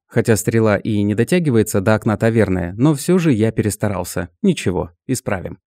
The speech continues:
На палубе Небесного Странника собрались люди из спасённой команды красавицы Филиппы. Впереди всех стоял Гастиль, явно заготовивший слова признательности за всё, что мы для них сделали. «Не стоит, Гастиль». Не дал я ему возможности начать благодарственную речь, чтобы не затягивать прощание.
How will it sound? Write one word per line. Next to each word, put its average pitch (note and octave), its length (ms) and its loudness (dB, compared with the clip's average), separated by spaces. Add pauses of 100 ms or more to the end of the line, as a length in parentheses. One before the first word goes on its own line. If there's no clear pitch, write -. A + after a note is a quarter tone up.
На G#2 220 0
палубе B2 460 2
Небесного A2+ 460 2
Странника C#3+ 520 2
собрались B2+ 480 0
люди C3 280 0
из G#2+ 120 0
спасённой A#2 520 0
команды A2+ 480 0
красавицы A2 600 -2
Филиппы. - 560 -6
Впереди G2+ 440 0
всех C3 240 -2
стоял G2+ 280 0
Гастиль, G#2+ 600 0
явно D#3 380 4
заготовивший A#2 680 0
слова A2+ 280 0
признательности B2+ 800 0
за G2 160 0
всё, B2+ 220 -2
что F#2+ 320 -4
мы G2+ 100 0
для G2+ 140 -2
них G2 180 0
сделали. F2+ 480 -2 (140)
«Не A2 160 4
стоит, F#2+ 320 0
Гастиль». - 420 -2 (160)
Не A#2 140 4
дал G#2 240 0
я G2 100 2
ему G2+ 160 2
возможности G#2 640 0
начать G#2+ 300 0
благодарственную G#2+ 720 0
речь, C3 180 0
чтобы G2+ 320 -2
не G2+ 120 0
затягивать G#2 500 -2
прощание. - 600 -6